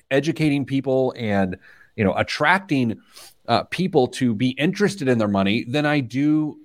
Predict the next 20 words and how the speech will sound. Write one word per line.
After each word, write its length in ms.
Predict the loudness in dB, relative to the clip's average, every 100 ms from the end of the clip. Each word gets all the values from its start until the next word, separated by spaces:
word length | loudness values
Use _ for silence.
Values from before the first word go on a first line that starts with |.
| _ -6
helping 360 | -2 0 0
them 220 | 0 0
make 300 | 2 0 -2
the 240 | -2 -2 -2 0
actual 540 | 2 2 -2 0 0
decisions 960 | 0 -4 -2 0 2 0 0 -2 -6 -12 _ _ _ _ _ -4
around 340 | 0 2 0
their 120 | 0
investments." 520 | 0 -2 -2 -4 -2 0
And 100 | 2
that's 160 | 0
part 160 | 0 0
of 40 |
the 80 | 2
reasons 260 | 0 0 -2
I 80 |
left 280 | 0 0 0
the 80 | -4
business. 400 | 0 2 0 -2
But 320 | 4 4 2